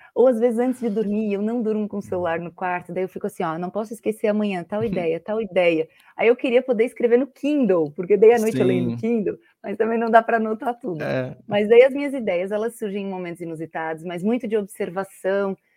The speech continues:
Speaker 1: de acontecimentos.
Speaker 2: Uhum.
Speaker 1: Por exemplo, esses dias eu tava tomando água e um passarinho quase entrou na janela, já virou um conto.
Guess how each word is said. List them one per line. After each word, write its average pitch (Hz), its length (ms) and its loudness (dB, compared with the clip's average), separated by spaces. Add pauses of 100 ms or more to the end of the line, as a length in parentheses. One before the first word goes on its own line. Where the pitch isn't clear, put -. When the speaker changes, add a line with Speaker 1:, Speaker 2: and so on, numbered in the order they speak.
(260)
Speaker 1:
de 214 220 2
acontecimentos. 214 960 -2
Speaker 2:
Uhum. 220 60 -12
Speaker 1:
Por 196 80 -6
exemplo, 190 240 -6
esses 180 120 -18
dias 262 100 -8
eu - 40 -16
tava 285 160 -4
tomando 269 400 -2
água 277 360 0
e 269 120 -4
um 262 80 -6
passarinho 262 340 -6
quase 254 220 -4
entrou 240 200 -6
na 240 120 -4
janela, 208 520 -4
já 147 140 -12
virou 156 240 -8
um 208 80 -6
conto. 208 680 -4